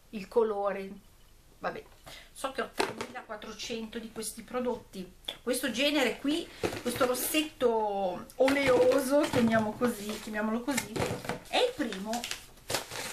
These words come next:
è il primo che ho. Poi spostiamo e poi vi lascio tutti i prezzi, eh. Sulle labbra indosso un altro rossetto, di ora vi, vi parlerò anche di quello.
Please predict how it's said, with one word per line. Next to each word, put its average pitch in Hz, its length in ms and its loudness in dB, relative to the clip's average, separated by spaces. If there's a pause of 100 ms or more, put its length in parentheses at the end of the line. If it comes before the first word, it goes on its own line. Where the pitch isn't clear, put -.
(160)
è - 80 -2
il 480 140 0
primo 185 320 -6
che 190 160 -4
ho. - 100 -2 (720)
Poi 269 480 2 (160)
spostiamo 302 1080 -2 (2000)
e 220 100 -6
poi 214 180 -4
vi 269 80 -4
lascio 240 260 -2
tutti - 200 -8
i - 40 2
prezzi, 190 480 -4
eh. 294 280 0 (520)
Sulle 403 320 0
labbra 277 260 0
indosso 277 420 -8
un 254 100 -4
altro 240 280 2
rossetto, 233 440 -6
di 208 120 -10
ora 226 300 -2
vi, 208 260 -8
vi 196 140 -10
parlerò 196 340 -2
anche 190 160 -6
di 214 80 -8
quello. - 340 -10